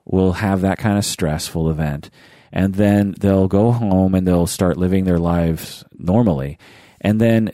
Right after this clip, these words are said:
they leave the house and they have a spike in anxiety. And then they real-, and then they run back home and they realize, "Oh, uh, you know, something's happened to me, my brain. And now I, you know, I, whenever I leave the house, I start freaking out."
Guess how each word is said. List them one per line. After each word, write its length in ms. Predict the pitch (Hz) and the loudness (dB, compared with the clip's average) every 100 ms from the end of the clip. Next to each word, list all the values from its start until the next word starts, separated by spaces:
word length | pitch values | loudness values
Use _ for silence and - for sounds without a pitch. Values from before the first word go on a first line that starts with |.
| - | 0
they 120 | 104 | 0
leave 320 | 98 143 170 | 2 2 2
the 60 | 127 | 0
house 640 | 110 92 71 - - - _ _ - | 0 -2 -4 -8 -12 -16 _ _ -18
and 680 | - 101 95 95 92 92 - | -4 0 2 2 0 -2 -6
they 140 | - 95 | -2 0
have 200 | 107 101 | 2 2
a 80 | 95 | 2
spike 480 | - - 87 87 | 0 -2 0 0
in 100 | 92 | -2
anxiety. 600 | 87 87 120 117 71 - - _ _ - _ _ _ _ _ _ - | -4 -4 -4 -2 -4 -8 -18 _ _ -20 _ _ _ _ _ _ -8
And 280 | 90 92 90 | -2 0 2
then 180 | 95 | 0
they 160 | 95 92 | 2 2
real-, 300 | 95 104 95 | 4 4 2
and 100 | 92 | 0
then 100 | 98 | 0
they 60 | 95 | 2
run 180 | 92 92 | 2 2
back 220 | 90 90 | 0 0
home 300 | 131 110 - _ _ | 0 -2 -6 _ _
and 120 | - 90 | -6 -2
they 140 | 92 | 2
realize, 560 | 95 104 92 92 85 - _ _ _ _ _ | 4 4 2 2 0 -4 _ _ _ _ _
"Oh, 260 | 117 127 73 | 0 2 2
uh, 200 | 71 62 | -2 -6
you 140 | - 85 | -8 -6
know, 100 | 76 | -4
something's 400 | - 127 120 - | 0 0 0 -2
happened 420 | 92 131 - 73 | -2 0 -2 -4
to 120 | - | -6
me, 160 | 78 73 | -6 -6
my 140 | 64 76 | -4 -4
brain. 440 | 80 117 147 78 | -2 0 0 -2
And 140 | 76 78 | -4 -2
now 240 | 95 92 | 0 2
I, 120 | 85 - | 0 -4
you 120 | - 82 | -8 -8
know, 100 | - | -8
I, 100 | - - - | -12 -16 -16
whenever 420 | - 95 101 98 90 | -4 0 2 2 2
I 40 | |
leave 200 | 87 80 | 2 0
the 60 | 80 | -2
house, 340 | 117 123 - | 0 0 -2
I 80 | 78 | -4
start 260 | - 82 | -4 -6
freaking 420 | - 87 85 82 117 | -4 -6 -4 -4 0
out." 280 | 135 98 | 0 -2